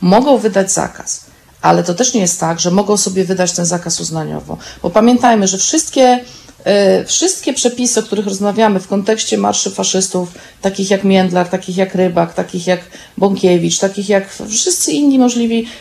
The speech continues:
e, oczywiście czekam na powe-, pozew, już z-, Międlar już się na tym przejechał. E, można mówić legalnie, że jest faszystą, więc wszystkich panów również zapraszam, jesteście faszystami, pozywajcie mnie. Jak najbardziej,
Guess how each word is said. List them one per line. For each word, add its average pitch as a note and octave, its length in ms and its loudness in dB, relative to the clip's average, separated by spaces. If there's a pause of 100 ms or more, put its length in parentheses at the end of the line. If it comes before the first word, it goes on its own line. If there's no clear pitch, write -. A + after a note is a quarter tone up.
(120)
e, - 280 2
oczywiście - 320 -2
czekam A3+ 300 -2
na A3 100 2
powe-, G#3+ 340 0
pozew, G3 360 -2
już F#3+ 220 -2
z-, - 160 -4 (580)
Międlar F3 380 0
już D#3+ 100 -2
się - 140 -4
na E3 100 -4
tym - 140 -6
przejechał. E3 460 -2 (340)
E, E3+ 180 0
można F3 320 2
mówić E3+ 260 0
legalnie, E3 300 -2
że D#3 100 -4
jest D#3 140 -2
faszystą, G3 460 -2
więc E3+ 200 -4
wszystkich - 340 -4
panów E3+ 280 0
również E3+ 280 -4
zapraszam, F3 360 -2
jesteście E3+ 340 -4
faszystami, - 520 -4
pozywajcie D#3+ 580 -4
mnie. A#1+ 220 -2 (440)
Jak G3 160 2
najbardziej, F#3 720 2